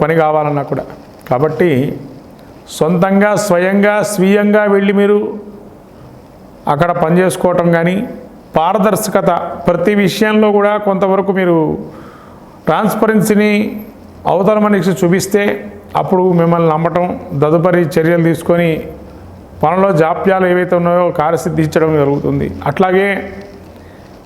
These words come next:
తదుపరి రవి బుధులు అష్టమ స్థాన సంచారంలో సంచరిస్తున్నారు కాబట్టి ఆరోగ్యరీత్యా కొన్ని రుగ్మతలు వస్తాయి.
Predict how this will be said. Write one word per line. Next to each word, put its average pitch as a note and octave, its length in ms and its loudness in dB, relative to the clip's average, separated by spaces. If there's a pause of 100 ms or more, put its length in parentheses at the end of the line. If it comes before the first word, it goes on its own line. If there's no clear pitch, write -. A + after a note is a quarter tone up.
(180)
తదుపరి G#3+ 460 2 (600)
రవి F3+ 220 2
బుధులు A3 380 2
అష్టమ G#3+ 260 -2
స్థాన G#3+ 300 0
సంచారంలో G3+ 640 0 (400)
సంచరిస్తున్నారు F#3 720 2
కాబట్టి F3+ 460 2 (800)
ఆరోగ్యరీత్యా G3+ 760 2
కొన్ని F#3 260 0
రుగ్మతలు F#3 440 0
వస్తాయి. F#3+ 360 0